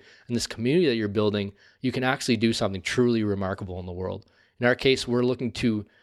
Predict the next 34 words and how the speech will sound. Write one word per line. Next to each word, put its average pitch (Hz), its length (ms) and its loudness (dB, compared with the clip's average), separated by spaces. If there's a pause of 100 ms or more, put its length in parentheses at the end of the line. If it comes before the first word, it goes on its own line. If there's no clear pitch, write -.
(320)
wi-, 123 180 -2
over 117 120 2
the 113 80 0
next - 160 -2
twenty-year 123 360 2
period, 117 500 0
have 101 180 -2
at 101 80 -4
least 120 320 -2
one 110 160 -2
year 104 160 2
with 95 140 -2
zero 110 240 0
fatalities 101 720 -2
due 104 180 -2
to 101 100 -6
dust 95 300 -8
explosions. 98 680 -10 (320)
And 117 100 -6
that's 104 160 0
kind 110 160 -2
of 92 80 -2
based 98 220 0
on 107 60 -6
the 95 60 -4
back 95 240 0
of 110 40 -8
my 87 120 -6
P - 140 -8
H 98 120 -8
D 107 100 -4
research 101 380 -4
in 95 80 -10
the 92 80 -16